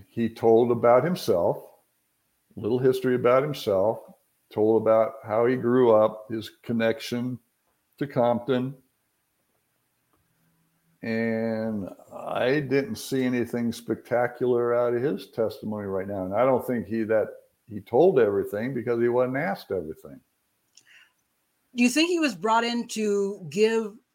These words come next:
Speaker 2: background on death row?
Speaker 1: I
Speaker 2: And
Speaker 1: think
Speaker 2: he
Speaker 1: it,
Speaker 2: also talks
Speaker 1: yeah.
Speaker 2: about being a cop.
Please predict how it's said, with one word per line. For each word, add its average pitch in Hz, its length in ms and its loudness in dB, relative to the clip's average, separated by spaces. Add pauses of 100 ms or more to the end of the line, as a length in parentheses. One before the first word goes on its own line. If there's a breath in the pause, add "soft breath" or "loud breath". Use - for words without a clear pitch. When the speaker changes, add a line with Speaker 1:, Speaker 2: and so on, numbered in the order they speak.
Speaker 2:
background 208 640 -2
on 185 280 0
death 185 300 -4
row? 202 680 0 (1200 soft breath)
Speaker 1:
I - 40 -6
Speaker 2:
And 127 80 -6
Speaker 1:
think 147 240 0
Speaker 2:
he 214 60 0
Speaker 1:
it, 226 60 6
Speaker 2:
also 240 200 2
talks 233 240 4
Speaker 1:
yeah. 110 60 0
Speaker 2:
about 196 160 -4
being 180 160 -2
a 175 60 -8
cop. 185 540 -4